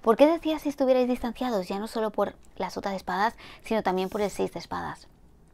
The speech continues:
El seis de espadas es como si hubiese habido algún tipo de aleja-, de alejamiento.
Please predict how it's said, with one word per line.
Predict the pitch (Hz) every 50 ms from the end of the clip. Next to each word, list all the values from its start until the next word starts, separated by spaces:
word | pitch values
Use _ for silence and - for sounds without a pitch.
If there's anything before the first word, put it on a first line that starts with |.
| - - - - - - -
El | 214
seis | 208 226 240
de | 262
espadas | 254 - 254 240 247 240 -
es | 226 - -
como | - 214 214 208
si | - - 202 202 202 - - - - - - -
hubiese | 247 240 240 233 226 226 254
habido | 240 220 220
algún | 226 220 208 196
tipo | - 202 - 214
de | 190
aleja-, | 165 - - - 180 - - -
de | 190 208
alejamiento. | 190 190 185 - 180 175 180 175 170 170 - 170 175